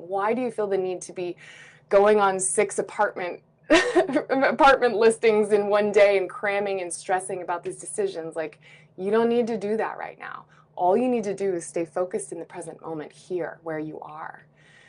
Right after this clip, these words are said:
And when I've been able to do that, I start to realize, okay, I need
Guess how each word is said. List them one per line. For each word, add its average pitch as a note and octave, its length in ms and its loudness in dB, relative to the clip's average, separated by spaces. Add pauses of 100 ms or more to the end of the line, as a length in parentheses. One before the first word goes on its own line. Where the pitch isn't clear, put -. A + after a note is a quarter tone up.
(320)
And F#3 180 0
when G3 180 4
I've F#3+ 260 2
been F3+ 120 -2
able G#3 260 2
to F#3 120 -6
do A#3 300 -2
that, D3+ 460 -2
I E3 80 -6
start E3 320 -8
to E3 120 -12
realize, D#3+ 580 -4
okay, - 440 -10 (340)
I D#3 120 -14
need D#3 280 -10